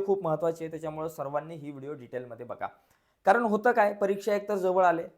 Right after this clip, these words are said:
कमी वेळ बाकी आहे, कमी वेळांमध्ये जास्तीत जास्त अभ्यास करायचा आहे, त्यामुळे स्ट्रेस वाढतंय, कसा अभ्यास करू, काय करू, या सगळ्या गोष्टी आहे. आणि तुम्ही खूप मेहनत करून अभ्यास करता आणि हा सगळा अभ्यास केल्यानंतर होतं काय, ऐन टायमाला पेपरला आपण ज्यावेळेस जातो आणि पेपर लिहितो,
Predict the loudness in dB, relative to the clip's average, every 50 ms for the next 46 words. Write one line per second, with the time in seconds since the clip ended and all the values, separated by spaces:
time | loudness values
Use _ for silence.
0 | _ _ _ _ 0 0 2 2 4 4 6 6 6 6 4 4 4 2 2 4
1 | 2 0 -2 -2 -4 -4 -2 -2 -2 0 0 0 0 -2 -4 -6 -6 -6 -4 -4
2 | -6 -6 -6 -8 -8 -8 -4 -4 -4 -2 -2 -4 -4 -2 -2 -2 0 -2 -2 -2
3 | -2 -2 -2 -2 -6 -6 -8 -8 -10 -6 -4 -4 -4 -2 0 0 0 0 -2 -6
4 | -6 -6 -6 -8 -6 -2 -2 -2 0 -2 -4 -4 -4 -8 -8 -8 -6 -2 0 0
5 | 0 0 -4 -8 -6 -6 -6 -8 -8 -8 -6 -4 -4 -4 -4 -6 -4 2 2 2
6 | 2 2 -6 -8 _ _ _ _ _ -6 -4 -4 -4 -2 -4 -4 -4 -2 0 0
7 | -2 -2 0 0 0 0 2 0 -2 -2 0 0 0 0 0 -2 -2 0 0 0
8 | 0 0 -2 -6 -8 -6 -8 -14 -14 _ _ _ _ _ _ _ _ -6 -2 -2
9 | 2 4 4 2 4 2 0 4 6 6 6 4 4 2 0 0 0 -2 0 0
10 | 0 0 0 -2 -2 -2 -2 -2 -2 0 0 -2 0 0 -2 -2 -4 -10 _ -2
11 | -2 -2 -2 0 0 0 0 0 -2 -2 -4 -4 -2 -2 -4 -2 -2 -2 0 2
12 | 0 0 0 -2 -8 -8 -8 -4 -2 0 0 0 0 0 2 0 0 0 -2 -6
13 | -6 -6 -8 -10 -12 -12 -10 -10 -8 -8 -8 -8 -6 -6 -6 -6 -4 -4 -4 -4
14 | -4 -8 _